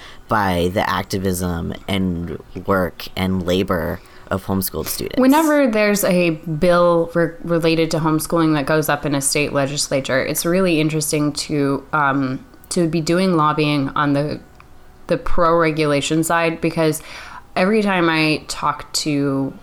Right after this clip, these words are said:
Speaker 2: a, an aide or a staff member, I, and I say, "Hi,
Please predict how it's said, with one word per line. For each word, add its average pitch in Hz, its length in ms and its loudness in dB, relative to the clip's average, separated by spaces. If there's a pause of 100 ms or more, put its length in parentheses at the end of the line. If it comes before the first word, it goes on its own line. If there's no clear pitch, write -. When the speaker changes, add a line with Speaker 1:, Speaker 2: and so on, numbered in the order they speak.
(220)
Speaker 2:
a, 165 80 0
an 143 800 0
aide 151 340 0
or 151 360 0
a 143 220 -2
staff - 520 -4
member, 143 520 0 (1000)
I, 156 140 0
and 147 180 0
I 143 80 0
say, 143 320 2
"Hi, 185 680 2